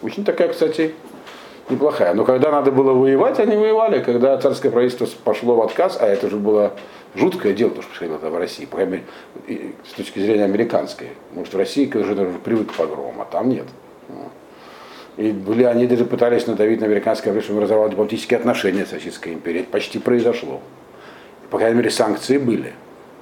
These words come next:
Вот. Ну и что он ещё сделал, как мы знаем, он действительно помогал финансово. Не только он.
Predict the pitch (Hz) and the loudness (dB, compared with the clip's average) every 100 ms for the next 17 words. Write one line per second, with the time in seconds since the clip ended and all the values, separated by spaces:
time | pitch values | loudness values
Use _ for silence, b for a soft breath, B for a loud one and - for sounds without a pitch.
0 | - - - - - 92 90 82 - - | -20 -20 -20 -20 -10 -8 -6 -8 -10 -20
1 | - B B B B B B B - - | -20 B B B B B B B -20 -8
2 | 98 110 143 147 123 - 127 120 139 175 | -2 2 4 2 2 2 2 2 2 2
3 | 196 165 139 135 120 131 127 117 110 113 | 2 2 2 2 2 2 2 0 2 0
4 | 104 - - 98 - 127 113 95 98 107 | -2 -6 -12 -10 -8 -4 -4 -2 0 2
5 | 101 90 101 95 78 - 82 120 123 98 | 2 0 -2 -4 -4 -6 0 2 4 2
6 | 90 71 | -2 -4